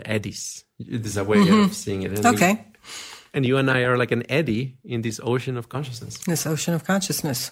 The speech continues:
Speaker 1: And you too. <laughs>
Speaker 2: Yeah,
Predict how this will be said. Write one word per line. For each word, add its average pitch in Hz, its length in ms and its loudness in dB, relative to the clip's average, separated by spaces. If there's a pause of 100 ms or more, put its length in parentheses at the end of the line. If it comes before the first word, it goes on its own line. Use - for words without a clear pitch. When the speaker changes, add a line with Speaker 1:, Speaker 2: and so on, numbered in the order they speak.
Speaker 1:
And 117 220 2
you 165 180 2
too. 170 220 -6 (200)
<laughs> 208 680 2 (2250)
Speaker 2:
Yeah, 185 420 4